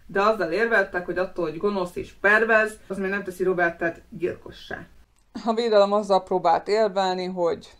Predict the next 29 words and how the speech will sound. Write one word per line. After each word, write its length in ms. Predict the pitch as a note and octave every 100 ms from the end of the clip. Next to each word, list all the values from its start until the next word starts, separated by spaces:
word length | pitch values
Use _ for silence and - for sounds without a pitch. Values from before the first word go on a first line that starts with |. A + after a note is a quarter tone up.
| _ _ _
a 100 | -
rendőrségnek 840 | G#3 A#3+ A3+ F3+ E3 - F3 F3+ E3+
semmilyen 600 | - B3+ B3+ G#3+ F3+ F3
bizonyítéka 580 | A#3 A3 F3 E3+ E3+ E3
nem 200 | F3 D#3+
volt, 240 | D#3 -
ezért, 420 | - A3 F#3+ E3+
amikor 280 | F3 E3 F3+
Robert 420 | G3+ A3+ E3+ D#3
elrabolt 540 | - G3 F3+ D#3 D#3+ D#3
egy 140 | E3+
kislányt, 560 | - G3+ - G#3+ B3+ - _ - _ -
ami 300 | C4 B3+ G#3+
miatt 340 | F#3 F3 -
megkapta 540 | G3 F#3+ - F3 -
a 60 | F3
büntetését, 920 | E3+ A#3+ A#3 F3 - E3 - G3 A3 - - -
próbálnak, 800 | C4+ A3 G3 G3 F#3 - - G#3
ö, 340 | G3+ G3 G3
rávarni 680 | G#3 G3+ F#3 E3+ F3 F3 G3+
még 260 | G3+ G3 F#3+
három 720 | - G3 F3 F3+ F#3 G3+ F#3+
gyerekgyilkosságot 1040 | G3 F#3+ E3+ E3+ F#3+ F#3+ A#3 B3+ A#3 G#3+ F#3
és 180 | F3
egy, 220 | F3 E3 F#3
ö, 40 |
elrablási 720 | E3+ E3 F3 E3+ D#3 D3+ -
kísérletet 680 | - F#3 F3+ E3 D#3+ D3+ -
is. 320 | G3 G3 -